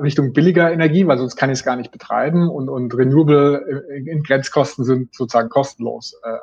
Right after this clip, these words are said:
also sehr, sehr billig. Das heißt, da wird nicht fossile Energie ver-, verbrannt und das Ganze verschlimmert, sondern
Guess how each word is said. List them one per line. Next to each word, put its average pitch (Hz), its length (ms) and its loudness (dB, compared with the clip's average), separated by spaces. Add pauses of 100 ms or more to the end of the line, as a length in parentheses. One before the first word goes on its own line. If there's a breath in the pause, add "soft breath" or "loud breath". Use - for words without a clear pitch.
also 117 280 -16 (480)
sehr, 139 180 2
sehr 120 120 2
billig. 127 480 2 (260 loud breath)
Das 131 120 2
heißt, 151 200 4
da 147 120 4
wird 151 140 2
nicht 160 200 4
fossile 170 640 4
Energie 151 380 0
ver-, 147 240 -2
verbrannt 135 480 0
und 127 140 -6
das 123 120 -8
Ganze 123 240 -6
verschlimmert, 139 460 0
sondern 131 400 0